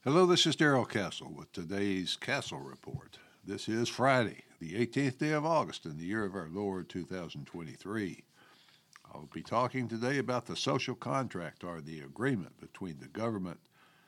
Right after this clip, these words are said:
and the people that holds the system we call civilization together. I'll argue today that the social contract has been deliberately damaged or destroyed, perhaps permanently.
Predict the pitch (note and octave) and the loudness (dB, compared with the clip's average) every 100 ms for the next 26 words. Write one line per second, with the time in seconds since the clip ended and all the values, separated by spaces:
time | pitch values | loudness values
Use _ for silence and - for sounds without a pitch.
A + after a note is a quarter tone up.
0 | _ - A2 A#2 G#2 G2 C#3+ D3+ C3 A2+ | _ -4 0 0 -2 2 6 6 6 2
1 | G#2+ G2 C3 A2 E2+ D#2+ A2+ G2+ D#2+ D2+ | 0 2 4 2 -2 -4 -4 -6 -8 -10
2 | E2 - G2+ F2 - G#2 E2 D#2 D#2 G#2 | -10 -6 -6 -4 -4 -4 -4 -8 -6 -4
3 | F#2 E2 D2 E2 A2 A2 - - _ D2+ | -4 -6 -10 -8 -4 -4 -6 -18 _ -14
4 | C#2+ F#2+ G#2+ F#2 E2+ D#2+ D#2 G#2+ G#2+ G2 | -8 -6 -4 -4 -6 -8 -6 -4 -4 -4
5 | - - - G#2+ - - - G#2 F#2+ G#2 | -8 -10 -6 -6 -6 -10 -4 -4 -4 -4
6 | G#2 - E2+ - A2 G2 F2+ G#2 C3+ B2+ | -4 -4 -8 -2 -2 -2 -2 4 4 4
7 | A#2+ A#2+ A#2 C3 C3 B2 A2 A#2 A#2+ F#2+ | 2 0 2 4 4 4 2 2 2 0
8 | G2+ - C3+ G2 D#2+ - F2 F2 - - | -2 2 4 4 0 -6 -4 -6 -6 -2
9 | C3 F#2 D2+ - | 0 -2 -8 -16